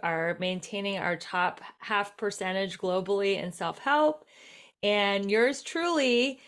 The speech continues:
got voted top five entrepreneurs to watch by U S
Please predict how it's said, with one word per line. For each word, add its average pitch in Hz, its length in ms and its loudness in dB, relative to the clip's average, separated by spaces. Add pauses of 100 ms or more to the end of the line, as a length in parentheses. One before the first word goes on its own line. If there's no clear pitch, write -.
(240)
got 214 360 4
voted 220 440 2
top 240 400 0
five 220 440 2
entrepreneurs 202 880 -2
to 196 160 -2
watch 180 560 2
by 170 180 2
U 175 400 0
S 180 300 -2